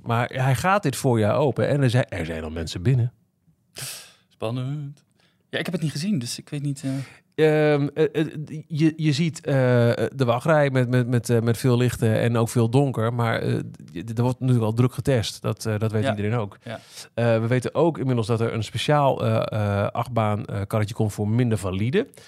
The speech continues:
Speaker 1: Of
Speaker 2: Mhm.
Speaker 1: mensen die niet in een normale stoel passen. Dat heb je, eh,
Speaker 2: Want het
Speaker 1: in
Speaker 2: het is de, voor mensen die wel eens in Toverland zijn geweest, de boosterbike. Het is een, eh, een, een, een motor
Speaker 1: Ja.
Speaker 2: waar je letterlijk op moet gaan zitten, maar ook benen eroverheen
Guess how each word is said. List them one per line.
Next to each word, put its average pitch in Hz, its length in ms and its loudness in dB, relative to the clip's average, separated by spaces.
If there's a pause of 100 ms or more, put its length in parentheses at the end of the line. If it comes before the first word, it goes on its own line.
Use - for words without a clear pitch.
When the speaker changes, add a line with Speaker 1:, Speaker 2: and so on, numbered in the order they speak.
(160)
Speaker 1:
Of - 60 -20
Speaker 2:
Mhm. 123 100 -2
Speaker 1:
mensen 120 220 2
die 113 80 -4
niet 127 160 2
in 117 80 0
een 107 80 -2
normale 95 380 -2
stoel 123 260 -2
passen. 127 480 0
Dat 101 100 -6
heb 95 140 -6
je, 98 240 -4
eh, 101 240 -8
Speaker 2:
Want - 140 -2
het 98 100 -2
Speaker 1:
in 101 180 -6 (180)
Speaker 2:
het 127 180 -6
is 139 180 -6
de, 113 680 -2
voor 127 120 -10
mensen 123 200 -4
die 123 80 -6
wel 120 100 -4
eens 117 80 -6
in 113 60 -8
Toverland 123 340 -2
zijn 110 180 -4
geweest, 107 320 -8
de 120 60 -12
boosterbike. 131 640 -4
Het - 120 -14
is 117 140 -10
een, 110 220 -4
eh, 104 340 -6 (100)
een, 104 280 -10
een, 101 180 -18 (360)
een 135 120 -2
motor 131 560 -4
Speaker 1:
Ja. - 120 -4
Speaker 2:
waar 127 100 -4
je 123 60 -6
letterlijk 123 400 -6 (120)
op - 280 -12
moet 131 200 -10
gaan 120 160 -4
zitten, 113 320 -4
maar 127 180 -6
ook - 340 -6 (500)
benen 147 300 -2
eroverheen 123 680 -4